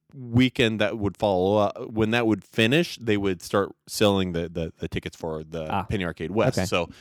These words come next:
Speaker 1: that was how I knew about when they were actually gonna go on sale and everything. So I was like, "All right, Penny Arcade East is this weekend," and then they're gonna, but yeah, so they, they sold out the three-day tickets in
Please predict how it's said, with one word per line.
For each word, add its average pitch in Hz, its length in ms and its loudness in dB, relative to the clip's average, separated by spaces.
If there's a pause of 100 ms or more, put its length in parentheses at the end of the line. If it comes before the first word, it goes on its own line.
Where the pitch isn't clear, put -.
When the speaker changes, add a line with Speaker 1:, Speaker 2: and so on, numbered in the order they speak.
(140)
Speaker 1:
that 127 60 0
was 135 100 0
how 131 100 0
I 107 80 4
knew 101 300 0
about 87 300 2
when 82 360 -8
they 85 120 -4
were 80 100 -2
actually 76 240 -6
gonna 76 260 -10 (200)
go 85 160 -4
on 78 100 -8
sale 113 300 4
and 101 80 0
everything. 95 240 -6
So 87 80 -4
I 85 40 0
was 82 80 -4
like, 90 120 -4
"All 123 80 2
right, 120 100 0
Penny 101 180 -4
Arcade 92 280 -2
East 87 200 -6
is 69 120 -18
this - 200 -12
weekend," 202 640 0
and 110 160 2
then 92 240 -6
they're 92 80 -12
gonna, 90 180 -8 (340)
but 107 120 4
yeah, 120 180 8
so - 160 -2
they, 117 280 4
they 110 240 0
sold 151 240 0
out 131 100 0
the 98 60 -14
three-day 156 300 2
tickets 123 380 -4
in 104 320 0